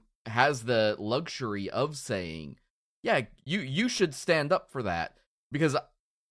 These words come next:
I, I will say straight up, I've been in that position. I've been looking at a bad decision that I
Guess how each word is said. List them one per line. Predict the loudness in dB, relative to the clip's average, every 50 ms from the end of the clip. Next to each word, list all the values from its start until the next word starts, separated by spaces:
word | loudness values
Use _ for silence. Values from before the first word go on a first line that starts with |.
| 4
I, | 6 8 8 8 6 6
I | 8 8
will | 8 8 4
say | 0 0 -2 0 -2
straight | -2 -2 -2 0 2 2
up, | 0 2
I've | 2 0 0 0 -2 0
been | 0 0 0
in | 0 0
that | -2 -4 -4 -4
position. | -8 -6 -6 -6 -6 -6 -10 -10 -12 -14 -18 _ _ _ _ 0
I've | 4 6 6 6 6 2 4
been | 4 4 4 6 4
looking | 2 2 2 0 -4 -4 0
at | 0 0 0 2 0
a | -4
bad | -2 0 0 0 0 0 -2
decision | -4 -8 -6 -4 -4 -4 -2 -2 -2 -2 -2 -2
that | -4 -2
I | 0 2 2 2 2 0 -2